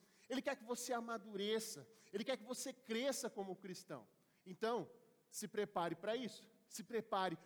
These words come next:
pra se relacionar com Deus de forma íntima. Em toda a sua trajetória terrena, nós vemos Jesus fazendo isso, se retirando para orar.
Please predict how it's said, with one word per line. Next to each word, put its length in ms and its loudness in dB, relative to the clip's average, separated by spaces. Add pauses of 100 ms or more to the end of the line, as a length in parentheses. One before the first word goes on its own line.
(180)
pra 140 2
se 240 -2
relacionar 760 0
com 140 -6
Deus 380 -2 (220)
de 80 -8
forma 540 0
íntima. 400 -4 (540)
Em 100 -2
toda 200 -2
a 20 2
sua 280 0
trajetória 800 0
terrena, 540 0 (280)
nós 160 2
vemos 240 -2
Jesus 960 -2 (380)
fazendo 460 0
isso, 380 -8
se 160 -6
retirando 800 2
para 300 2
orar. 320 0